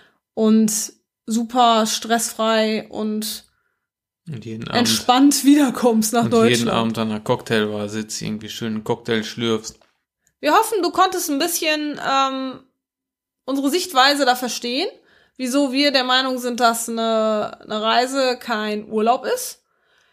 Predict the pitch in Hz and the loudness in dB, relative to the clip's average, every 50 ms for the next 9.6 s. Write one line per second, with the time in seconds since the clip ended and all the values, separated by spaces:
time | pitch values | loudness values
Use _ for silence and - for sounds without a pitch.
0 | _ _ _ - - 285 330 349 370 370 359 - 285 330 320 - 339 339 349 - | _ _ _ 0 2 6 6 6 4 4 2 2 2 2 2 -2 -4 -4 -4 0
1 | - 349 269 294 277 320 302 330 349 - - 330 320 320 330 330 294 - - - | 2 2 2 2 0 -2 -4 -2 -4 -4 -4 -4 0 2 2 2 0 -2 -6 -6
2 | - 269 285 294 277 262 254 233 277 277 - 302 277 269 254 269 277 269 - 254 | -4 -4 -2 0 2 2 4 2 2 0 -2 -4 -4 0 0 0 0 0 0 -2
3 | 262 254 - - - 277 285 285 294 285 277 - - - - _ _ 50 50 50 | -2 0 -2 -2 0 2 2 2 2 2 0 -2 -6 -12 -18 _ _ _ _ _
4 | 50 50 53 55 58 58 69 - - - - - - - 262 262 269 262 247 - | _ _ -20 -20 -20 -20 -20 -20 -20 -20 -12 -6 -4 -2 0 0 0 -2 -2 0
5 | 285 339 370 339 254 220 233 240 285 - 233 226 254 247 247 254 262 277 277 240 | 2 2 4 6 6 6 6 4 4 2 0 2 2 2 4 4 4 4 2 0
6 | 262 285 285 285 269 269 269 269 269 269 254 254 262 277 330 320 311 262 220 220 | 2 2 4 6 6 4 4 2 0 -4 -4 -4 -2 -2 -2 -2 -2 0 0 0
7 | 214 220 226 233 240 240 254 262 262 262 226 220 254 247 233 247 247 233 247 254 | 0 0 -2 -2 -2 -2 -2 -2 -2 -4 -2 0 2 2 2 2 2 4 4 4
8 | 262 254 220 - - 98 - 214 - - 226 - 214 220 240 226 277 262 269 294 | 4 2 0 -2 -2 -6 -6 -8 -8 -8 -8 -8 -8 -8 -6 -4 -4 -4 -4 -4
9 | 302 294 311 294 311 330 320 320 359 359 - | -4 -4 -4 -2 -2 -2 -2 -2 -4 -6 -8